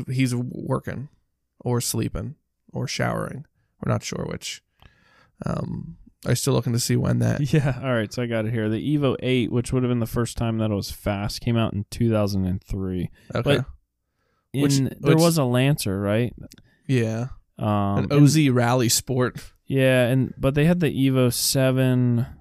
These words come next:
Speaker 2: but that wasn't sold in the U S.
Speaker 1: Oh,
Speaker 2: So,
Speaker 1: okay.
Speaker 2: oh three
Speaker 1: Well,
Speaker 2: wouldn't be in this movie.
Speaker 1: maybe
Speaker 2: It
Speaker 1: it's
Speaker 2: could
Speaker 1: just
Speaker 2: be
Speaker 1: a,
Speaker 2: like a Lancer
Speaker 1: it's just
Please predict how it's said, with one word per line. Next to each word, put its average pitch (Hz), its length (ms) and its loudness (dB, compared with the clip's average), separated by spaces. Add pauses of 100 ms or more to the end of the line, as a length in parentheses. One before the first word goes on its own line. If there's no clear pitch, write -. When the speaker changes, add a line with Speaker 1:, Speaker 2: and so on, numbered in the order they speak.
(720)
Speaker 2:
but 113 140 -6
that 113 140 0
wasn't 107 300 -2
sold 98 200 -4
in 90 100 -4
the 90 60 -4
U 82 120 -6
S. - 340 -14 (180)
Speaker 1:
Oh, - 280 -6
Speaker 2:
So, 120 120 -4
Speaker 1:
okay. - 140 -4 (640)
Speaker 2:
oh 135 100 0
three 143 120 2
Speaker 1:
Well, 151 240 2
Speaker 2:
wouldn't 135 280 2
be 131 80 4
in 120 80 4
this 120 100 0
movie. 147 140 4
Speaker 1:
maybe 156 80 4
Speaker 2:
It 170 40 6
Speaker 1:
it's 160 100 2
Speaker 2:
could 190 80 6
Speaker 1:
just 190 100 0
Speaker 2:
be 175 60 6
Speaker 1:
a, 156 40 4
Speaker 2:
like 135 140 0
a 110 60 -2
Lancer 110 380 -2
Speaker 1:
it's 104 120 0
just 151 40 0